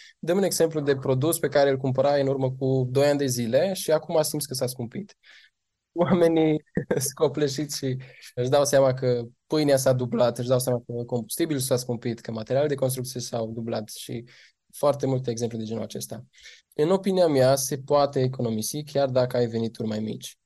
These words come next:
Și o să-ți dau și un exemplu clar de ce cred asta. Uite, dacă de luna viitoare statul român ar introduce o nouă taxă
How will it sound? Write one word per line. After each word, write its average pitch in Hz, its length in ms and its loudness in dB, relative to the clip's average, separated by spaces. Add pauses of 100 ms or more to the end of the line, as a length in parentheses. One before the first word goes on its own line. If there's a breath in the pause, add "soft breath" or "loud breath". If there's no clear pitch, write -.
(120)
Și - 120 -12
o 139 40 -6
să-ți 147 200 -8
dau 170 140 4
și 175 120 -4
un 185 80 0
exemplu 147 800 0 (120)
clar 135 540 0
de 131 120 -2
ce 143 200 -2
cred 139 280 0 (600)
asta. 175 420 -8 (840 loud breath)
Uite, 127 200 -6
dacă 185 560 2
de 151 120 2
luna 175 240 4
viitoare 135 500 2
statul 160 360 0
român 147 340 2
ar 139 200 4
introduce 131 460 -2
o 135 40 2
nouă 131 180 4
taxă - 480 -4